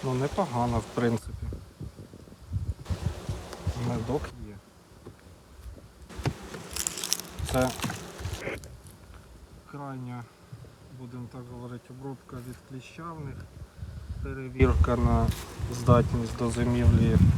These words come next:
сім'ї і, в принципі, на цьому, будемо так говорити, відверто сезон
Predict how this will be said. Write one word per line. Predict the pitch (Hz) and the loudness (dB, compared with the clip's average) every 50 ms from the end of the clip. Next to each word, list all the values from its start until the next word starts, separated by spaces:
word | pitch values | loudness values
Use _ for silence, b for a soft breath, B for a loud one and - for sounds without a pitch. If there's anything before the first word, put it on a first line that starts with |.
| - - - - - | 6 6 6 10 10
сім'ї | - 135 131 131 131 143 160 170 160 143 - - | 12 12 12 10 10 10 8 6 6 4 2 2
і, | 127 131 135 127 120 113 - - - - - B B B B B B | 2 2 4 4 4 4 6 6 4 4 6 B B B B B B
в | B B - - - | B B 12 12 12
принципі, | - 131 131 127 - - - - 123 | 12 10 8 6 4 6 6 8 10
на | - 120 - - | 12 12 12 12
цьому, | - - 127 123 120 117 117 113 - - - - - - - - - B B B B B B - - - | 12 10 8 8 8 8 8 6 6 6 4 0 0 2 2 2 2 B B B B B B 0 2 4
будемо | 131 123 127 127 127 | 4 4 4 4 2
так | - 127 | 2 0
говорити, | 120 127 123 123 123 127 127 127 117 110 - - - - - - - 123 | 0 2 2 4 4 4 6 4 4 2 0 0 0 -2 -2 -4 -6 -4
відверто | 131 123 123 123 123 123 117 - - 117 | -4 -2 0 2 4 4 2 0 -4 -8
сезон | - - 120 117 123 123 120 120 | -6 -4 -2 0 2 2 2 2